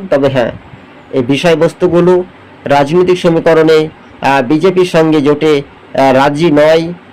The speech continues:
মোথা দল। তো মোথা দলের নেতৃত্ব বা মোথা দলের সুপ্রিমো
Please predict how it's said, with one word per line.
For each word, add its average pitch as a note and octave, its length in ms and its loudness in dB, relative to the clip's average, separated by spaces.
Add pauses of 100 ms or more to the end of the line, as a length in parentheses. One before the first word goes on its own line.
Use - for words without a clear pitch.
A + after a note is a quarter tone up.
(100)
মোথা D3 360 0
দল। D3 320 0 (380)
তো C#3+ 260 2 (120)
মোথা C3 360 -2
দলের F#3 340 2 (240)
নেতৃত্ব F#3 540 -2
বা E3+ 140 0
মোথা D#3 300 0
দলের E3 220 2
সুপ্রিমো F3+ 680 0